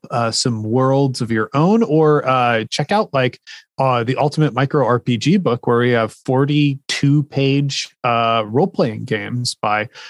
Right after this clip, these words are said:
various, uh, designers and authors, some of the most talented folks in the space today. Uh,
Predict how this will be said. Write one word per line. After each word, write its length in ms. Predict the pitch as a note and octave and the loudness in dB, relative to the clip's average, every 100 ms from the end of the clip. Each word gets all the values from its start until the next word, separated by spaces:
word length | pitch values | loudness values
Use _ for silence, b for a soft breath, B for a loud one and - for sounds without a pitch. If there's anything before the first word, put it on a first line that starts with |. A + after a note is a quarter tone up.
| B - | B -4
various, 640 | D3+ A#3 A3 B2+ A2 - | 2 4 4 2 0 -4
uh, 160 | C#3+ B2 | -2 -2
designers 520 | A#2 A#2+ A2 G#2+ A2 | -2 -2 -2 -2 -4
and 100 | A2+ | -4
authors, 400 | G2+ G#2 A2 G#2 | -4 -2 -4 -4
some 100 | A#2 | -4
of 60 | A2+ | -4
the 60 | |
most 180 | A2 A2+ | -4 -2
talented 420 | A#2+ A2+ B2+ C3 | -2 -2 -2 -2
folks 300 | - B2+ - | -2 -4 -4
in 60 | A#2+ | -4
the 100 | A#2 | -4
space 340 | - B2 C3 | -2 -2 -4
today. 480 | - G#2+ E3 A3+ E3+ D3+ | -4 0 2 2 2 0
Uh, 180 | B2 | -2